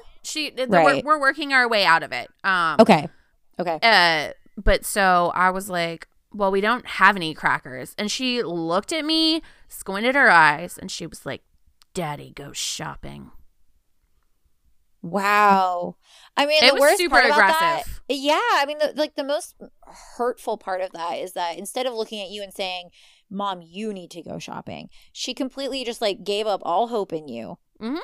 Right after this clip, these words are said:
Speaker 2: and was like, "Uh-uh, no, this is, this is a job for Daddy because Mommy's inept."
Speaker 1: Yeah,
Speaker 2: Um,
Speaker 1: that's, that's exactly what happened.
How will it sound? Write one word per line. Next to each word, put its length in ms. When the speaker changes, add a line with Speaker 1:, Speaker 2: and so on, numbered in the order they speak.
Speaker 2:
and 160
was 200
like, 380
"Uh-uh, 480
no, 420
this 200
is, 240
this 160
is 100
a 100
job 260
for 100
Daddy 300
because 260
Mommy's 420
inept." 560
Speaker 1:
Yeah, 220
Speaker 2:
Um, 220
Speaker 1:
that's, 320
that's 220
exactly 380
what 100
happened. 420